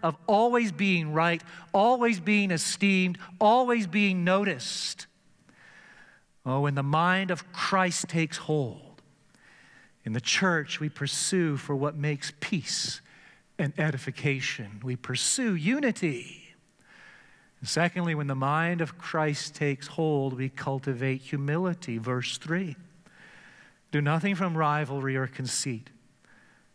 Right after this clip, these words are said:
but in humility count others more significant than yourselves."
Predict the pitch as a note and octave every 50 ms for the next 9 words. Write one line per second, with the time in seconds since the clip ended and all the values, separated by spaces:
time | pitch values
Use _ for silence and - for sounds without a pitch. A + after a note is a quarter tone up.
0 | _ _ _ _ _ - C3 C#3 D3 C#3 A#2+ D3 C#3+ C#3+ E3 F#3 G3+ G3+ F#3 G3+
1 | G#3 G3+ - E3+ F#3 F3+ F#3 D#3+ F3 F3 F3 E3 G3+ F#3 D3 - - - - -
2 | _ _ _ _ - - - - - - _ _ _ _ _ _ - B2 B2 C#3+
3 | D#3+ E3+ F#3 F#3+ F#3+ F3 - - - - F#3 D#3 D#3 E3+ E3+ E3+ - E3+ E3 -
4 | E3+ D#3+ D#3 - - - D3 D3+ C#3+ C#3+ C#3+ C3+ - - - C#3+ C#3 C3 B2 A2
5 | G2+ - - - - - - - -